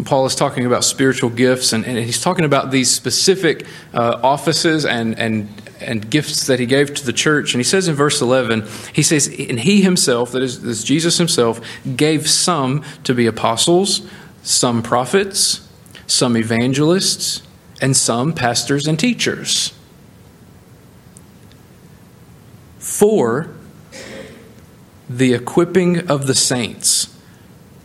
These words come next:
for the work of ministry, for the edifying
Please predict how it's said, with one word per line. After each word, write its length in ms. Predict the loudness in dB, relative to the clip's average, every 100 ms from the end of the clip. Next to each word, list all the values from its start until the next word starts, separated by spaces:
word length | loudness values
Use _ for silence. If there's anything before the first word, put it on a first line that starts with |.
| -8
for 160 | -4
the 100 | -2
work 280 | 0 0 0
of 100 | -2
ministry, 640 | -2 0 0 -2 -6 -10 -16 -20 -20 -20 -20 -20 -20 -20
for 160 | -2 0
the 240 | 0 0
edifying 840 | 2 2 0 -2 -2 -2 -4 -6